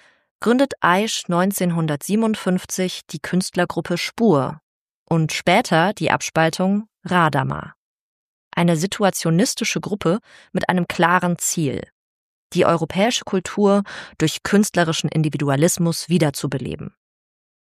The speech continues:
Spur und Radama sind bekannt für ihre Anti-Establishment-Haltung, ihre Gesellschaftskritik und für einen Skandal, der die Münchner Kunstszene aufwühlt. Neunzehnhunderteinundsechzig veröffentlicht Radama die Biografie eines abstrakten Malers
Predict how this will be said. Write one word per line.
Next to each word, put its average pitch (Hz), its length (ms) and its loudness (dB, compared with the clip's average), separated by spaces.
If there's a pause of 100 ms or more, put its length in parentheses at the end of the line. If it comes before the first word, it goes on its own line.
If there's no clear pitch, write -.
(120)
Spur 247 440 2
und 165 220 0
Radama 165 600 4
sind 214 240 0
bekannt 185 440 0
für - 140 -6
ihre 147 300 -2
Anti-Establishment-Haltung, 151 1400 -2 (280)
ihre 151 300 -2
Gesellschaftskritik - 1080 -2 (720)
und 220 200 4
für - 180 -2
einen 160 220 0
Skandal, 160 800 0 (120)
der 160 100 0
die 160 100 0
Münchner 190 400 2
Kunstszene 175 720 -2
aufwühlt. 135 680 -2 (560)
Neunzehnhunderteinundsechzig 202 1700 0
veröffentlicht - 720 0
Radama 170 480 2
die 180 160 -4
Biografie 208 720 0
eines 185 340 0
abstrakten - 760 -2
Malers - 680 -2